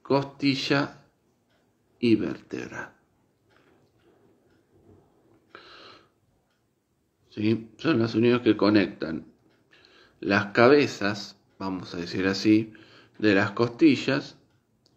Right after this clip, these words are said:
con los cuerpos de las vértebras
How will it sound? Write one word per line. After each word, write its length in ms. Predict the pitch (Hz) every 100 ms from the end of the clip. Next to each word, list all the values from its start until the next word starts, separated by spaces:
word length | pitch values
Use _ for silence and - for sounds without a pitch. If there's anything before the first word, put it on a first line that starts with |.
| _ _ _ _ -
con 420 | 165 160 160 - - -
los 280 | 113 117
cuerpos 720 | - - 131 123 - 127 131 - -
de 140 | 113
las 240 | 107 110 110
vértebras 800 | 107 104 107 107 110 117 -